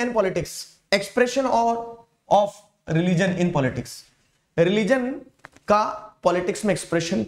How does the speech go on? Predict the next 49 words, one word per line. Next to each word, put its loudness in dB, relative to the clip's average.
सही 0
है, 0
गलत 2
है, 2
वो 4
चीज -2
समझेंगे। 2
उसके 0
पहले 2
समझ 0
लो 4
कि 0
रिलीजन 2
पॉलिटिक्स 0
में 0
एक्सप्रेस -4
कैसे 0
किया 2
जाता 2
है, -2
कंसर्न 2
क्या -8
है। -12
अब 4
हम -2
जेंडर 0
को -2
पढ़ा, 2
तो -8
जेंडर 0
को 0
हमने 0
क्या 2
देखा 0
कि -4
जेंडर 2
को 0
जब 0
पॉलिटिक्स -2
में 0
हाईलाइट 2
किया -2
गया 2
तो -4
उसके -2
पॉजिटिव 2
आउटकम 0
है। -8
क्यों? 4